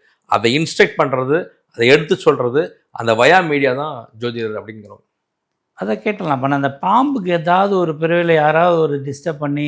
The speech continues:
Speaker 2: அடிச்சிட்டாங்கன்னா அது குழந்தைங்களுக்கு ஏதாவது ரிஃப்ளெக்ட் ஆகும்?
Speaker 1: ஆமா, சர்ப்பதோஷமாக வரும் சாமி.
Speaker 2: பிறந்த, பிறந்த, பிறக்கிற
Speaker 1: ஆமா.
Speaker 2: குழந்தைங்களுக்கு
Speaker 1: ஆமா,
Speaker 2: காமிச்சிடும்.
Speaker 1: ஆமா. சில ஜாதகங்கள் பாத்தீங்கன்னா அந்த ராகு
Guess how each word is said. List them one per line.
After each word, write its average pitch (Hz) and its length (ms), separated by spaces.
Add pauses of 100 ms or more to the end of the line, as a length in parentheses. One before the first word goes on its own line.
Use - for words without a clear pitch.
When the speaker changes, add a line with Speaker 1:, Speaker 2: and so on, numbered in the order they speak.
Speaker 2:
அடிச்சிட்டாங்கன்னா 143 680
அது 139 160
குழந்தைங்களுக்கு 170 540
ஏதாவது 139 220
ரிஃப்ளெக்ட் 135 320
ஆகும்? 120 200
Speaker 1:
ஆமா, 151 160 (160)
சர்ப்பதோஷமாக 156 720
வரும் 120 220
சாமி. 104 180 (260)
Speaker 2:
பிறந்த, 147 300
பிறந்த, 156 260
பிறக்கிற 143 480
Speaker 1:
ஆமா. 151 60
Speaker 2:
குழந்தைங்களுக்கு 156 400
Speaker 1:
ஆமா, 143 100
Speaker 2:
காமிச்சிடும். 113 280
Speaker 1:
ஆமா. 107 140
சில 135 220
ஜாதகங்கள் 151 380
பாத்தீங்கன்னா 123 360
அந்த 127 180
ராகு 165 480